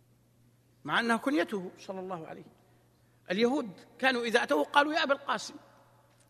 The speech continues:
صحيح؟ لكن ما نعلم أن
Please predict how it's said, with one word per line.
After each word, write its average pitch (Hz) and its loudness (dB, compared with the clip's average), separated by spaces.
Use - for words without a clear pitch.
صحيح؟ - -4
لكن 208 0
ما 240 4
نعلم 311 6
أن 285 4